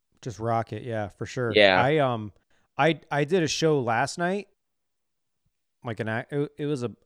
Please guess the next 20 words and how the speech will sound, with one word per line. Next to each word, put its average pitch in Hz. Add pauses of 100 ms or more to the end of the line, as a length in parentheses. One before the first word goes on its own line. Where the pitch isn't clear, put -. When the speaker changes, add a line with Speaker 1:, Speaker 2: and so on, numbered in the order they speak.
Speaker 1:
I, 117 (440)
I 165
got 160
a 143
message 135
about 123
it 113
on, 110
like, 104
Wednesday. 104
He's 95
like, 101
"You 117
wanna 117
do 117
Saturday?" 131
I -
was 117
like, 110
"Great." 101